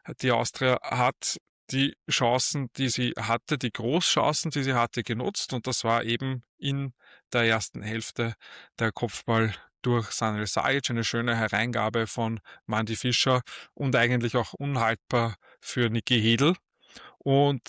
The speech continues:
die zweite Szene, das zweite Tor dann nach der Pause, das zwei zu null, ähm, durch, äh, Plavodic, der, der zum Kopfball kommt. Und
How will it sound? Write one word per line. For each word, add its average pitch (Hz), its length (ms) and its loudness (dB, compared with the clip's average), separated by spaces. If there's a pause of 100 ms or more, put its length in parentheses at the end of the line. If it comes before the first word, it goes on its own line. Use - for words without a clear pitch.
(360)
die 127 420 4 (640)
zweite 131 560 4
Szene, 139 640 0 (100)
das - 360 -2
zweite 120 400 -2
Tor 135 220 2
dann 127 260 0
nach 123 380 -2
der 143 100 -2
Pause, 139 540 0 (300)
das - 280 -6
zwei 117 240 0
zu - 160 -4
null, 139 280 2 (460)
ähm, 120 360 0
durch, 131 500 2
äh, 117 480 2
Plavodic, 131 680 0
der, 120 300 2 (280)
der 120 320 2 (1400)
zum 160 180 2
Kopfball 139 440 0
kommt. - 520 -2 (120)
Und 127 280 -2